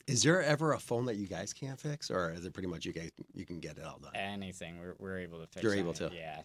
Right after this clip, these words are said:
Speaker 2: I mean, there's not a phone out there that we can't fix.
Speaker 1: The guts are pretty close to each other, aren't they?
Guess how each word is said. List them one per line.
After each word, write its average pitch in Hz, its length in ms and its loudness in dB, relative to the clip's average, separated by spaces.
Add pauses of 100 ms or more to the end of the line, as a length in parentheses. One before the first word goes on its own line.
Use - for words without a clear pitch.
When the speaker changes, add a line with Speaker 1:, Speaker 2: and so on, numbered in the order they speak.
Speaker 2:
I 95 80 -6
mean, 92 140 -6
there's 98 240 -6
not 98 120 -8
a 90 40 -8
phone 92 240 -10
out 85 180 -12
there 85 140 -10
that 78 160 -10
we 80 80 -14
can't 73 240 -14
fix. - 480 -12 (720)
Speaker 1:
The 110 240 0
guts 151 320 6
are - 100 -2
pretty 131 300 -2
close - 360 -2
to 92 140 -4
each 85 160 -4
other, 104 160 2
aren't 85 140 -6
they? 127 200 -6